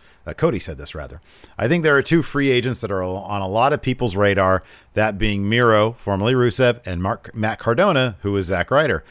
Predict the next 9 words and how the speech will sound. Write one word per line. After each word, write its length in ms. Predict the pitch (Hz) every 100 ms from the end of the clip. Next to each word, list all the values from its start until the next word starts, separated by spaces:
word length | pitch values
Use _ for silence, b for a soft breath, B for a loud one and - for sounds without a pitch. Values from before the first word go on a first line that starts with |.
| B B -
Obviously, 400 | 92 104 - 110
those 220 | 101 98
free 200 | - 101
agents 300 | 98 98 -
should 160 | 107
be 100 | 90 95
on 120 | 95
any 260 | 101 147 135
radar. 400 | 101 85 78